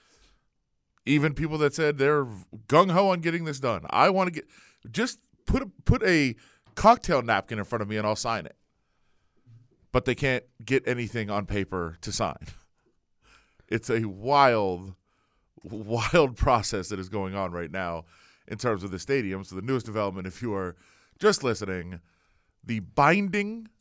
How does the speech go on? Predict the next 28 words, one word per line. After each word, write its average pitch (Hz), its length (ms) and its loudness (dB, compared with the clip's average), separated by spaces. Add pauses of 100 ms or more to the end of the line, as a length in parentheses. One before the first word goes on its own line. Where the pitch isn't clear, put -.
(140)
agreement 196 640 -8 (720)
to 117 260 -6
purchase 143 400 -6
the 117 160 -8
Wild 120 300 -2
Wild 127 180 -2
West 127 280 -4
site, 123 460 -6 (580)
to 98 220 -6
build 123 340 0
a 127 100 -2
new 120 140 -6
stadium 110 480 -4
and 98 500 -8 (580)
entertainment 113 580 -6
complex 101 540 -6
there, 87 500 -4 (880)
apparently 123 600 2
no 117 180 -4
more. 92 320 -10 (1600)
The 104 100 -4
new 131 240 0
focus 131 500 -4
is 107 140 -8
on 101 140 -4
the 95 100 -8
Tropicana 117 680 -6
site, 95 480 -8